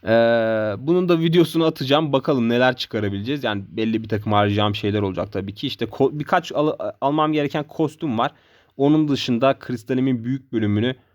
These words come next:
sandıklara harcayacağım diyebilirim. Eee, bir de arkadaşlar şu anda C T P sandığında yıkım C T P günü.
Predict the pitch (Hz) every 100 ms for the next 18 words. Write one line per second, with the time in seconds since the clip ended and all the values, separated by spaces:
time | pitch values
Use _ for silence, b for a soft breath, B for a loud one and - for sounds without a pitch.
0 | _ _ - 117 117 110 120 120 107 107
1 | 123 113 107 101 151 - b b b 120
2 | 120 208 247 220 208 240 214 147 - 208
3 | 220 214 165 170 - _ _ _ _ _
4 | _ _ - - 170 196 180 254 - 185
5 | 165 156 139 135 139 214 165 135 139 -
6 | 185 170 - 117 107 110 107 104 101 117
7 | 143 160